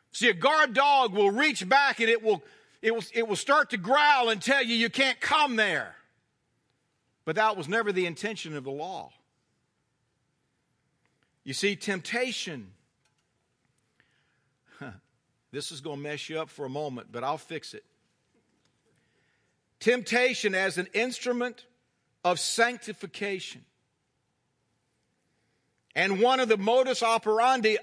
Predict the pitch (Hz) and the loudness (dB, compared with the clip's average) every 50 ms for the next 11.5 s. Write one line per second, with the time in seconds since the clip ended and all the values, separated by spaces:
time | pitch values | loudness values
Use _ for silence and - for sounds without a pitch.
0 | - - 233 262 269 254 285 285 285 294 311 320 320 277 247 214 147 92 - _ | 0 2 2 2 2 0 0 2 2 2 2 2 2 2 2 0 -2 -6 -14 _
1 | _ _ _ _ _ _ _ _ _ _ _ _ _ _ _ _ _ _ _ _ | _ _ _ _ _ _ _ _ _ _ _ _ _ _ _ _ _ _ _ _
2 | - 117 139 185 214 - - 196 170 170 165 160 - - - - _ _ _ _ | -6 -2 -2 -2 -2 -4 -6 -6 -6 -6 -6 -8 -12 -18 -20 -20 _ _ _ _
3 | _ _ _ _ _ _ _ _ _ _ _ _ _ _ _ - 196 196 - - | _ _ _ _ _ _ _ _ _ _ _ _ _ _ _ 0 0 2 2 2
4 | 220 262 269 269 254 185 - 233 - 330 - - 190 190 196 247 277 269 220 202 | 2 2 2 2 -2 -4 -2 0 0 0 0 -4 -6 -2 2 2 4 4 2 0
5 | 208 - - - - - - - 220 233 254 233 - 233 220 208 180 196 202 190 | -2 -6 -10 -12 -10 -10 -4 0 2 2 2 2 0 -2 0 0 0 0 0 -2
6 | - - - - 175 175 175 170 170 175 180 208 233 262 277 269 247 254 247 254 | -2 -4 -2 2 2 2 4 4 2 2 2 2 2 0 0 2 4 4 4 4
7 | 240 190 165 214 214 226 233 240 220 208 240 220 - - - 190 175 170 175 170 | 2 0 2 2 4 4 4 4 2 0 -4 -4 -6 -4 -2 0 2 2 0 -2
8 | - - _ - - 254 262 240 208 180 165 165 170 156 - - - _ - - | -4 -8 _ -2 0 2 4 4 4 2 0 -2 -4 -8 -14 -20 -20 _ -10 -8
9 | - - - 226 220 240 233 - 226 233 226 196 202 170 180 185 180 165 165 156 | -4 -2 2 2 2 2 0 -2 -6 -4 -4 -6 -6 -4 -4 -4 -2 -4 -6 -6
10 | 135 131 143 208 185 - - 127 120 113 117 _ _ _ _ - 110 127 131 - | -6 -6 -6 -6 -6 -8 -12 -14 -14 -16 -16 _ _ _ _ -10 -6 -6 -6 -6
11 | 135 127 - - 170 160 117 - _ | -8 -14 -16 -16 -20 -20 -20 -20 _